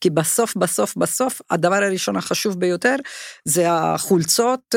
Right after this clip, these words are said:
והבגדי אימון לקבוצה, וזה מה שהיה לנגד עינינו, שלא נעשה משהו שלא יהיה נוח לשחקנים, ולא יהיה מתאים לשחקנים. קודם כל השחקנים היו,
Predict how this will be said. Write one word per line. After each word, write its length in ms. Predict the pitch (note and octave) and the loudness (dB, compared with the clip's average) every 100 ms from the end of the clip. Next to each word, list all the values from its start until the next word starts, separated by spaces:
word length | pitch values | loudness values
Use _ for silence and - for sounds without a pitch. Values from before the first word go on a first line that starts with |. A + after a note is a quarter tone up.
| - | -2
והבגדי 800 | D#3 E3+ D#3+ D#3 D3 D#3+ D#3 F#3 | 0 2 2 0 0 -2 2 2
אימון 320 | F3 F#3 F#3 | 2 2 2
לקבוצה, 600 | E3 - D#3+ C#3+ - C#4+ A3 | 0 0 -2 0 2 2 2
וזה 200 | E3 G3+ | 0 0
מה 100 | F#3+ | 2
שהיה 300 | - E3+ E3 | 2 2 0
לנגד 360 | D#3+ E3 D#3+ | -2 0 0
עינינו, 400 | D#3+ F3+ B3 C4 | 2 2 2 2
שלא 320 | B3+ F#3 F3+ G#3 | 2 2 2 2
נעשה 320 | F#3+ - G3 | 0 0 0
משהו 340 | G3 G3+ G3 | 2 0 0
שלא 240 | - F#3 G3 | 0 0 0
יהיה 160 | F#3+ | 0
נוח 360 | F#3+ F#3 F#3 G3 | 2 2 2 0
לשחקנים, 760 | F#3 F#3+ - - F3+ F3 E3+ D#3+ | 0 0 -2 -4 -2 -2 -2 0
ולא 220 | F3 F3 | 2 2
יהיה 180 | F3+ F3+ | 2 0
מתאים 340 | F3 F#3 F3+ | 0 0 0
לשחקנים. 640 | E3 - E3 F#3 E3+ E3+ D#3+ - - - _ _ _ _ | 0 -2 -2 -2 -2 -2 -4 -10 -14 -16 _ _ _ _
קודם 300 | - C4 B3 | 0 0 2
כל 160 | A#3 F#3 | 2 2
השחקנים 580 | - E3 - F3+ E3+ | 0 -4 -2 0 0
היו, 440 | D#3+ D#3+ E3 D#3 | -2 -2 -2 -2